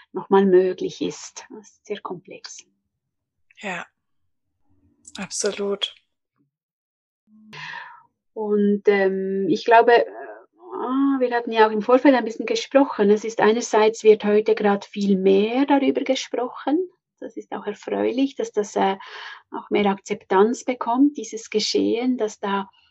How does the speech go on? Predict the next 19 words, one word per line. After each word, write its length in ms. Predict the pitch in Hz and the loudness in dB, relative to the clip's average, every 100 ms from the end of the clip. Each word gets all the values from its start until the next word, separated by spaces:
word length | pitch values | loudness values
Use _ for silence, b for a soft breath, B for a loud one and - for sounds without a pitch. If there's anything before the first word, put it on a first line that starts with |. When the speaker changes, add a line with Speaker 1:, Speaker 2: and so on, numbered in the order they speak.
| - - | -20 -8
Speaker 1:
werdende 560 | 196 196 202 214 208 | -4 -2 -2 -2 0
Eltern, 720 | - 190 208 - 226 214 208 b b b b _ - | 0 2 0 2 2 4 2 b b b b _ -20
ah, 260 | 214 - 220 | -20 -18 -18
dass 220 | - - | -20 -16
es 160 | - - | -16 -12
da 440 | 196 185 185 180 | -8 -6 -6 -6
oft 320 | - 196 - - | -6 -8 -8 -6
ganz 240 | 196 196 | -4 -4
früh 320 | - 202 240 | -4 -4 -4
zu 160 | 240 220 | -2 0
einem 240 | 202 202 | 2 2
Bruch 340 | 208 220 - - | 4 4 4 -2
kommt 380 | 233 247 277 | 0 2 0
von 160 | - 214 | -2 -6
dem, 240 | 208 208 | -4 -4
was 180 | 214 208 | -4 -6
sie 120 | 208 | -2
erwartet 560 | 208 202 196 196 214 214 | 0 2 0 2 0 2
haben. 400 | 202 202 226 | 2 2 0